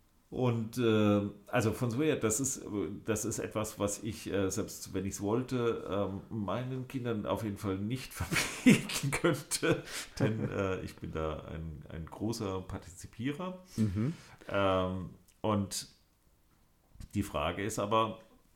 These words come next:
Speaker 1: wie, wie geht man damit um? Also, äh, ist es doch eher, „Fasse dich kurz“ oder „Ruf doch mal an“?
Speaker 2: Ja, ich glaube, das ist auch eine Typfrage.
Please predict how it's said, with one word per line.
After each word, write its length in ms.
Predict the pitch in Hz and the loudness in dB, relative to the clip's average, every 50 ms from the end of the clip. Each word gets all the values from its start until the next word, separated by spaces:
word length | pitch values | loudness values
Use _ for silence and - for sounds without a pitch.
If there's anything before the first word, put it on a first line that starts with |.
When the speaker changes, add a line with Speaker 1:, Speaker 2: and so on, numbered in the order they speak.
| _ _ - | _ _ -18
Speaker 1:
wie, 1080 | - - - - - - 104 107 117 - - 104 98 82 104 113 120 135 143 139 139 127 | -16 -14 -14 -12 -12 -8 -4 -2 -2 -2 -2 -4 -4 -6 -8 -6 -6 -4 -4 -4 -6 -4
wie 140 | 131 147 143 | -6 -6 -2
geht 240 | 143 160 156 156 143 | 0 0 0 2 0
man 100 | 131 113 | 2 2
damit 240 | 127 117 127 131 | 2 2 2 0
um? 300 | 131 135 120 101 82 67 | -2 -2 -2 -2 -2 -2
Also, 420 | 60 69 85 87 92 95 98 95 - | -2 -2 -2 0 0 2 2 2 0
äh, 380 | - 95 98 95 95 92 85 - - - | 0 0 2 2 2 2 0 -2 -6 -6
ist 120 | - 110 - | -4 -2 -2
es 140 | 123 113 | -2 0
doch 200 | - 147 143 143 | 2 2 2 2
eher, 220 | - 120 131 131 135 | 0 0 2 2 0
„Fasse 300 | 127 147 143 139 143 131 | 0 -2 -4 -4 -4 -4
dich 200 | - 113 - - | -4 -6 -6 -4
kurz“ 320 | - 151 196 196 - - - | -4 -4 -2 -2 -4 -6 -4
oder 200 | 85 123 127 120 | -2 -2 -2 -2
„Ruf 240 | 120 120 127 127 | -2 -2 -6 -6
doch 160 | - 127 120 104 | -4 -6 -6 -4
mal 180 | 110 104 107 | -2 -2 0
an“? 280 | 98 85 90 80 73 - - - - - - - - - _ _ _ - - - - _ - - - - - _ _ _ - - - | 0 0 0 0 -2 -4 -8 -14 -20 -20 -20 -20 -20 -20 _ _ _ -20 -20 -20 -20 _ -16 -14 -14 -14 -14 _ _ _ -18 -10 -6
Speaker 2:
Ja, 380 | 123 117 117 113 113 117 120 - | -2 2 4 6 6 4 4 2
ich 100 | 123 - | 0 2
glaube, 200 | - 185 214 226 | 6 8 10 10
das 80 | 214 165 | 8 8
ist 60 | 147 | 6
auch 60 | 151 | 4
eine 120 | 147 131 | 2 2
Typfrage. 680 | 117 - - 143 - - - - 78 76 92 117 302 381 | 0 -4 -8 -8 -8 -8 -6 -6 -4 -2 0 0 0 -2